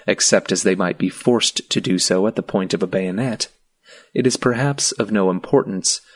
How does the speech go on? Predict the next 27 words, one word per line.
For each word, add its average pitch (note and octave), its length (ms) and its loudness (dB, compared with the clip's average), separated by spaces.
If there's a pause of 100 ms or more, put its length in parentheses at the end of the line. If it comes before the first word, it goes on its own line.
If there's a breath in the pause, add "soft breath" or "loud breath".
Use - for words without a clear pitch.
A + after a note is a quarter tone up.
(100)
what G#2 140 4
its - 180 -4
true A#2+ 320 2
legal G#2 300 2
meaning G2+ 360 0
as F#2 200 -2
a F2+ 40 -4
contract F#2 640 -4
is. A#2 400 0 (1000)
Nevertheless, C#3+ 760 4 (120)
the B2+ 80 6
writer D3+ 300 4
thinks A#2+ 340 0
it A#2 120 0
proper G#2 280 -2
to G#2+ 100 -2
say F#2 380 0 (300 loud breath)
that A#2+ 160 4
in A#2+ 140 0
his C#3 220 2
opinion G#2+ 540 -2 (120)
the A#2+ 80 2
Constitution B2+ 920 0 (160)
is C3+ 340 4
no A2+ 160 2
such - 360 0
instrument F#2 560 -2